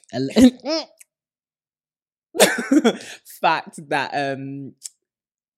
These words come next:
Speaker 2: girls mature faster than boys.
Speaker 1: Mm.
Speaker 2: And, like,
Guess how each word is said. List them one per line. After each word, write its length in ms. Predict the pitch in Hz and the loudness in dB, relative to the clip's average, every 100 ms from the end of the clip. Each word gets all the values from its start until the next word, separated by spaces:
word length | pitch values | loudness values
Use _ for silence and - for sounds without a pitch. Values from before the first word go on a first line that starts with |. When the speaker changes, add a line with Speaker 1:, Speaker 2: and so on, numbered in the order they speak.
| - | -2
Speaker 2:
girls 220 | 160 151 | 0 0
mature 280 | 156 - 139 | -4 -12 -10
faster 300 | 135 131 139 | -10 -10 -10
than 160 | 127 127 | -14 -12
boys. 400 | 127 117 113 147 | -12 -14 -14 -14
Speaker 1:
Mm. 120 | 147 | -4
Speaker 2:
And, 160 | 147 139 | -4 -4
like, 340 | 135 127 - | -8 -10 -14